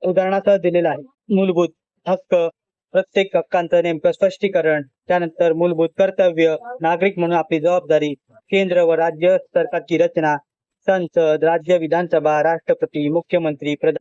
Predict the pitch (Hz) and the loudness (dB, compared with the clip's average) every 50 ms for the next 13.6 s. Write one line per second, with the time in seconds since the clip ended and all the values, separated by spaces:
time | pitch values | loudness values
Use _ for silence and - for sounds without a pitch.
0 | - 196 190 185 180 190 175 165 151 160 151 147 147 156 160 156 151 - 170 147 | -2 -2 -2 0 0 -2 0 0 0 0 0 0 0 -2 -2 -4 -2 -4 -4 -2
1 | 156 170 175 170 165 - 156 147 - 143 139 135 127 160 180 165 190 175 165 165 | 0 0 0 -2 0 -2 -2 -2 0 0 0 0 0 0 0 0 2 0 2 2
2 | 165 165 160 - 147 143 - 185 185 190 170 143 147 139 135 131 135 131 131 _ | 2 2 0 -2 -6 -6 -4 -2 0 0 0 -2 -4 -4 -2 0 0 -2 -2 _
3 | _ _ _ - 165 180 185 185 185 - 156 147 147 135 - 151 135 127 _ _ | _ _ _ -6 -4 -2 0 -2 0 -2 -2 -2 -2 -4 -4 -4 -4 -4 _ _
4 | _ _ _ - 180 185 190 185 185 - - 180 170 165 170 170 165 156 151 156 | _ _ _ -2 0 2 2 0 -2 -2 -2 -2 0 0 0 0 -2 -2 -2 -2
5 | 160 175 180 180 175 - 208 190 175 165 156 156 151 147 147 - - - _ - | -2 -2 -2 -4 -4 -2 -2 -2 0 0 0 2 0 0 -2 -2 -8 -16 _ -4
6 | - 180 180 170 - 165 - 170 151 143 135 - 131 123 - _ _ _ _ _ | -2 -2 0 0 0 0 0 0 -4 -4 -4 -4 -4 -6 -6 _ _ _ _ _
7 | 143 151 196 202 208 196 202 - 160 147 131 - _ _ _ - 147 165 185 180 | -4 -2 0 0 0 -2 -2 -2 -2 -2 -2 -4 _ _ _ -6 -2 0 0 2
8 | - 170 160 170 175 156 156 156 147 156 160 160 151 - 170 156 147 147 156 151 | 0 0 0 0 0 0 0 -2 0 -2 -2 -2 -2 -6 -4 -4 -2 -2 -2 -4
9 | 139 - 143 127 131 _ _ _ _ _ _ - 185 175 170 180 170 170 165 165 | -4 -4 -6 -6 -6 _ _ _ _ _ _ -2 -2 0 0 0 0 0 2 0
10 | 165 - - 165 165 - - 175 180 180 190 185 - 196 160 - 175 170 - _ | 0 0 -2 -4 -4 -4 -2 -2 0 0 0 -2 -4 -6 -6 -4 -4 -6 -6 _
11 | _ _ _ - 180 175 180 190 202 202 180 160 185 180 175 180 - 185 175 - | _ _ _ -2 -2 -2 0 0 0 0 0 -2 -4 -2 -2 -2 -4 -6 -6 -4
12 | 185 175 - _ _ _ _ _ _ _ _ _ _ _ _ _ _ _ _ - | -6 -6 -6 _ _ _ _ _ _ _ _ _ _ _ _ _ _ _ _ -4
13 | - 180 180 190 190 160 160 170 165 170 175 180 | -2 0 0 0 -2 0 -2 0 0 2 2 0